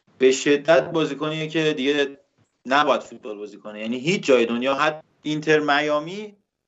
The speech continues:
که اونجا فوتبال هم بازی نمی‌کنه، می‌بینی میگواین و ماتویدی هم فوتبال بازی نمی‌کنن. بعد اینکه یعنی می‌گم بره اینستاگرام یکم املاک تبلیغ کنه، خوش بگذرونه، پول بگیره تبلیغ و اینا کنه، خیلی براش بهتره، چون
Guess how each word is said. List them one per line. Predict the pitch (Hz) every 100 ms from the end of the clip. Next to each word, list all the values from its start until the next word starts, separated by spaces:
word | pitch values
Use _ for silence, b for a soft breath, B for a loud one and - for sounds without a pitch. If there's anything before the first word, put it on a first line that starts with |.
| _
که | -
اونجا | 156 156 151 156
فوتبال | 156 156 147 147
هم | 139
بازی | 139 131 143
نمی‌کنه، | 139 139 139 135 135
می‌بینی | 139 143 139
میگواین | 135 127 131 135
و | 139
ماتویدی | 135 127 127 127
هم | 147 139
فوتبال | 135 131 131
بازی | 127 120
نمی‌کنن. | 127 123 120 123 117 120 120 _
بعد | 151 175
اینکه | 190 190 196
یعنی | 185 165 190 196 - _
می‌گم | 143 170 185 160
بره | 156 214
اینستاگرام | 202 180 - 175 180 214 254
یکم | 240 233 226 208 - _ _
املاک | 160 170 185 196
تبلیغ | - 165 165 170
کنه، | - 170 160 156 151
خوش | - 165 160
بگذرونه، | 170 156 156 151 151 143
پول | - 160
بگیره | 156 151 147
تبلیغ | 143 131 131 135 135
و | 143
اینا | 131 131 135
کنه، | 147 151 196 -
خیلی | - 247
براش | 269 202 190
بهتره، | 180 175 160 156 B B -
چون | 226